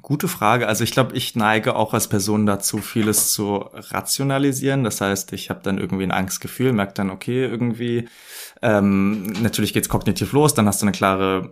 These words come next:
physiologische Reaktion mit Stresshormonen, Puls et cetera und dann versuche ich das relativ zu rationalisieren.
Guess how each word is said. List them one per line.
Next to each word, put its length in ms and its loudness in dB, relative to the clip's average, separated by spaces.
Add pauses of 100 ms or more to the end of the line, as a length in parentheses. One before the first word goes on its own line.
(160)
physiologische 640 0
Reaktion 520 2
mit 120 0
Stresshormonen, 1040 0
Puls 340 0
et 140 -6
cetera 520 2
und 380 -2
dann 640 0
versuche 580 -4
ich 120 -10
das 420 -8 (300)
relativ 580 -2
zu 120 -8
rationalisieren. 680 -2